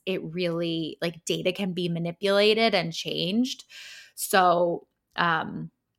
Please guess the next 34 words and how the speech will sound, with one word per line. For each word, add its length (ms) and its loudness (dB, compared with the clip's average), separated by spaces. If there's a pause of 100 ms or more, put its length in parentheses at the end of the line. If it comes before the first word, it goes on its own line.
you 120 0
know, 240 -2
it's, 140 0 (100)
it's 200 -4
<laughs> 140 -2
really 100 6
hard 360 2
to 100 -8
know. 420 -4 (960)
And, 320 6 (200)
um, 400 8
I 120 6
think 380 0
there 280 8
is 160 4
a 80 2
lot 340 0
going 240 2
on 140 -2
in 80 -4
the 60 -6
world 240 0
right 160 -2
now. 240 0
It's 160 -4
also 240 -2
really 340 -4
hard 320 -6
with 80 -6
social 340 -6
media 400 -2
because 520 -10 (840)
it 200 2
makes 580 -2